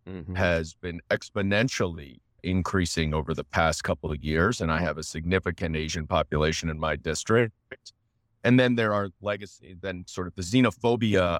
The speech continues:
Speaker 2: of Republicans' immigration policy, which is clearly discriminatory against the Hispanic communities, and the legacy institutional and systemic racism,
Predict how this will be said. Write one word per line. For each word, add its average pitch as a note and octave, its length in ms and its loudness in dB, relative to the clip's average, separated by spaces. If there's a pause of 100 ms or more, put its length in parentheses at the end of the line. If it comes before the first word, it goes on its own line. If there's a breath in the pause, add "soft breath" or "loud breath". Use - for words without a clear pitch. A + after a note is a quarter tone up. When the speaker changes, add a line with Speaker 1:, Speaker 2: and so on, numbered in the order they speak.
Speaker 2:
of F2+ 260 -4 (280)
Republicans' F2+ 840 -8
immigration F#2 680 2
policy, F2 840 -2 (340)
which E2 300 -4
is D#2 180 -4
clearly G2+ 540 4
discriminatory D#2+ 1040 0
against E2+ 720 -2 (260)
the D#2+ 260 0 (240)
Hispanic F#2 640 0 (120)
communities, F2 760 0 (400)
and A2+ 240 2
the G#2+ 120 -2 (120)
legacy G2+ 680 -4 (440)
institutional G2 1040 2
and E2 200 -4 (240)
systemic F#2 640 -2
racism, F2 760 0